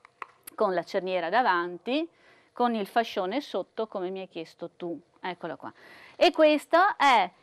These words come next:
il campione, lo stesso per la signora invece Rina di Milano, che ha appena chiamato.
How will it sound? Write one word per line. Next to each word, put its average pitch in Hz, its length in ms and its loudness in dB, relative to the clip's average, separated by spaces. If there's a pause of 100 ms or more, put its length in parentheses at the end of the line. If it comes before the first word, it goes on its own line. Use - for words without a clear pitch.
il 262 160 0
campione, 262 840 6
lo 349 100 2
stesso 269 480 6
per 262 200 6
la 226 100 6
signora 233 380 2
invece 214 360 0
Rina 208 380 -2
di 202 320 -2
Milano, 185 540 0
che 180 80 -10
ha 185 40 -8
appena 185 260 -6
chiamato. 233 760 0